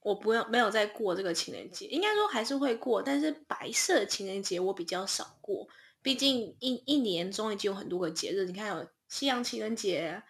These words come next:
七夕情人节、圣诞节，然后生日，然后我们还要过纪念日，一百天、五百天，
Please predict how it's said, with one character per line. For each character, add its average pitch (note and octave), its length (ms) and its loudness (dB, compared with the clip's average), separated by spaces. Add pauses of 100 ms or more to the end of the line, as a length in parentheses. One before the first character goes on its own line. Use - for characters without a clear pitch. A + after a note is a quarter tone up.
(320)
七 D#4 300 6
夕 D#4 260 4
情 F#3 240 -2
人 F3 180 -2
节、 - 360 -4
圣 A3+ 340 4
诞 G#3+ 260 0
节， - 400 -6
然 G#3+ 140 -4
后 B3+ 140 2
生 A#3+ 340 2
日， A3 140 2
然 F#3+ 100 8
后 G#3 60 8
我 G3 40 2
们 G3+ 80 -4
还 G#3 60 2
要 G3+ 100 4
过 A3+ 240 0
纪 A3 280 -2
念 G#3 200 0
日， G3+ 100 0
一 - 100 -4
百 - 180 -4
天、 F#3 240 -8
五 F#3+ 60 -10
百 - 180 -4
天， F3+ 320 -6